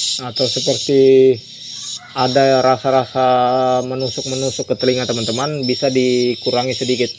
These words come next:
ya. Jadi begitu aja cara setting volume suara tarik teman-teman ya. Nah, setelah teman-teman setting volumenya, berdirilah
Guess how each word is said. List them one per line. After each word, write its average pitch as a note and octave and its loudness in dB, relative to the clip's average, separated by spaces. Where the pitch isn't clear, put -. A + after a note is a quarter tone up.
ya. A2+ -2
Jadi B2+ 0
begitu C3 0
aja C3+ 0
cara A#2+ -2
setting A#2+ -6
volume A#2+ 0
suara A#2+ -4
tarik B2 -2
teman-teman A2+ -4
ya. C3 -6
Nah, G#2+ -6
setelah B2+ -2
teman-teman B2 -4
setting A#2+ -6
volumenya, A#2+ -2
berdirilah C3 2